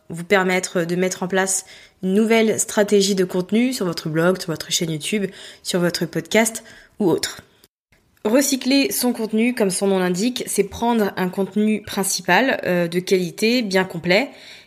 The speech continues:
et créer d'autres formes de contenu à partir de ce dernier. Créer du contenu,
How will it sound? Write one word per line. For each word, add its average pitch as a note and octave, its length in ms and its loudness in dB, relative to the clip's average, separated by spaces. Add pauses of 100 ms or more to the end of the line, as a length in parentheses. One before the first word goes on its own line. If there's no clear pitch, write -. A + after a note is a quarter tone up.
(120)
et C#4+ 240 2
créer A#3+ 640 0
d'autres A3+ 360 -2
formes B3+ 300 0
de G3+ 100 4
contenu G3+ 520 0
à F#3 80 -2
partir A#3+ 600 -2
de F#3+ 100 -2
ce F#3+ 160 -2
dernier. G3 300 0 (720)
Créer B3 260 2
du A3+ 140 2
contenu, A#3+ 500 0